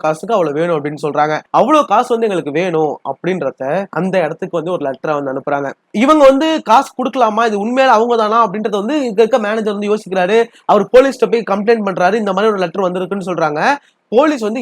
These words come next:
எல்லா இடத்துலயும் தேடி அவரை கண்டுபிடிக்கணும் இசாக்கி அப்படின்னு நினைக்கிறாங்க. ஆனா போலீஸால கண்டுபிடிக்கவும் முடியல. யாரு கடத்திட்டு போனான்றது போலீஸுக்கு தெரியவே இல்லை. சரி, இவங்களுக்கு வந்து காசு அனுப்பலாம் அப்படின்னு சொல்லி அந்த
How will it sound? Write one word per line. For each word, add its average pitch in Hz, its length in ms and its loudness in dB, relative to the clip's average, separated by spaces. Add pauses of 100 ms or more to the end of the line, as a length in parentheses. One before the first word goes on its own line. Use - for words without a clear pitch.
(120)
எல்லா 226 200 -4
இடத்துலயும் 208 300 -6
தேடி 214 180 0
அவரை 180 180 -6
கண்டுபிடிக்கணும் 180 540 -4
இசாக்கி 196 400 -4
அப்படின்னு 160 260 -6
நினைக்கிறாங்க. 151 380 -2 (580)
ஆனா 262 120 4 (220)
போலீஸால 277 400 -2
கண்டுபிடிக்கவும் 214 480 -4
முடியல. 147 140 -4 (100)
யாரு 175 260 4
கடத்திட்டு 220 320 -2
போனான்றது 208 360 -4 (100)
போலீஸுக்கு 277 300 -4 (100)
தெரியவே 311 340 2
இல்லை. 131 140 -8 (160)
சரி, 226 260 8 (160)
இவங்களுக்கு 208 300 0
வந்து 226 200 -8
காசு 269 280 -2
அனுப்பலாம் 175 340 -2
அப்படின்னு 170 240 -6
சொல்லி 180 140 -6
அந்த 185 100 -4